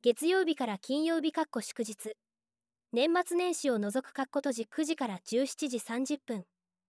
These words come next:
天王寺区広報誌は委託事業者による全戸配布でお届けしています。届かない場合や配布の停止等については、委託事業者にご連絡ください。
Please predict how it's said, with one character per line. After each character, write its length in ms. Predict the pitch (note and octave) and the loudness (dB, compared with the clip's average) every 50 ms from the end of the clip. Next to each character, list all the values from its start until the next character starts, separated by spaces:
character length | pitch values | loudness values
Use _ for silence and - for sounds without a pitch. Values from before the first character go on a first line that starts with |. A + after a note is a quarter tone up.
| _ _ - | _ _ -4
天 220 | C#4+ D4 E4 E4 | -2 0 0 0
王 160 | E4+ F4+ F4 | 0 0 0
寺 120 | D#4 E4 D#4+ | 0 -2 -6
区 120 | - - - | -6 -2 2
広 220 | C4+ C#4 D4 C#4 | 2 2 4 4
報 140 | D#4 E4 D#4 | 2 0 0
誌 160 | - - B3 | 0 -2 -4
は 100 | G#3+ F#3 | -4 -4
委 60 | F#3 | -4
託 260 | - - C#4 - E4 D4 | -4 -4 -2 -2 -2 -2
事 140 | D4 D#4+ | 0 0
業 160 | D4 E4+ E4+ D#4 | 2 2 2 2
者 100 | - C4+ | 0 0
に 140 | A#3+ G#3+ | 0 0
よ 100 | G3+ G3 | -2 -2
る 100 | G3 F#3+ | -4 -6
全 240 | F3+ - B3 C4+ D4+ | -4 -2 0 0 2
戸 120 | - E4 D#4 | 0 0 0
配 200 | C#4+ D4+ D4+ C#4+ | 0 0 -2 -2
布 120 | - B3 | -2 -4
で 100 | A3+ G3 | -4 -4
お 80 | F#3 - | -4 -4
届 300 | - A3+ A#3+ B3 - B3+ | -4 -4 -4 -4 -4 -6
け 40 | |
し 40 | - | -6
て 100 | - B3+ | -4 -4
い 80 | A#3 A3 | -4 -2
ま 120 | G#3 A3 A3 | -4 -6 -8
す。 160 | - - - _ _ _ _ _ _ _ _ _ _ | -10 -12 -16 _ _ _ _ _ _ _ _ _ _
届 260 | - B3+ B3 D#4 E4 | -4 0 0 2 2
か 100 | - F4+ | 2 2
な 100 | F4 E4 | 2 2
い 100 | D4+ B3+ | 0 0
場 160 | G3 G#3 G#3 A3 | 0 0 -2 0
合 60 | A#3 | 0
や 200 | A#3+ A#3 A#3 A3+ | 2 0 0 -2
配 320 | G#3+ - - B3 C4+ D#4 C#4+ | -4 -6 -2 0 0 0 2
布 80 | D#4+ | 0
の 120 | D#4+ D#4 D4 | 0 0 0
停 180 | - D4+ D4+ | 0 0 0
止 140 | D#4 - - | 0 -2 -2
等 160 | - D#4+ D#4 | 0 2 2
に 140 | D4 C#4 A#3+ | 2 0 -2
つ 140 | - - C4+ | -2 -2 -2
い 80 | B3+ | -2
て 100 | - A#3 | -2 -4
は、 220 | G3+ G3 F#3+ F#3+ - _ _ _ _ _ _ _ _ _ _ _ | -4 -4 -6 -6 -8 _ _ _ _ _ _ _ _ _ _ _
委 80 | - G#3+ | -10 -4
託 240 | - C4 C#4+ - E4 | -2 -2 0 0 0
事 140 | C#4 D#4+ D4 | 0 2 2
業 160 | D#4+ E4+ E4 | 2 2 2
者 140 | - C#4+ B3 | 2 0 -2
に 120 | G#3+ G3 | -2 -2
ご 140 | - G3 G3 | -4 -4 -2
連 160 | A3 A#3 B3 | -2 0 0
絡 180 | B3+ C4 - - | -2 -2 -4 -6
く 80 | - B3+ | -6 -6
だ 120 | B3+ A#3 | -6 -6
さ 140 | - A#3+ A3+ | -6 -8 -10
い。 80 | - | -10